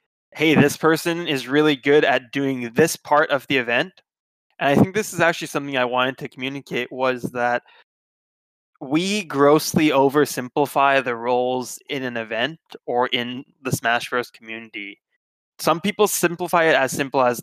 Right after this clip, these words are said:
T Os and players, but it's so much more. There's, like, probably something like a hundred roles in the community, right? If you've broke it down. Um, and because of that,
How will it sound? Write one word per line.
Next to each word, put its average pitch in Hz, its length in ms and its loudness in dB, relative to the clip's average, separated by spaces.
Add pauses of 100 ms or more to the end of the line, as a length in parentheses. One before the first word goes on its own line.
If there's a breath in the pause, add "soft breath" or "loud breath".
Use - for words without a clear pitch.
T 170 200 2
Os 165 320 6
and 117 240 -6
players, 156 720 0 (960)
but 156 200 2
it's 156 240 -2
so 175 520 4
much 147 260 0
more. 120 220 -10 (120)
There's, 156 240 0
like, 160 320 4 (640 soft breath)
probably 170 640 4
something 156 380 0
like 151 160 0
a 135 60 0
hundred 143 400 0
roles 131 400 2
in 123 100 -12
the 120 100 -8
community, 110 540 -12 (100)
right? 123 360 0
If 135 180 -6
you've 127 280 -8 (120)
broke 127 260 -2
it 127 120 -8
down. 104 360 -6 (360 loud breath)
Um, 120 600 2 (800 soft breath)
and 156 160 0
because 190 440 0
of 170 240 0
that, 131 380 0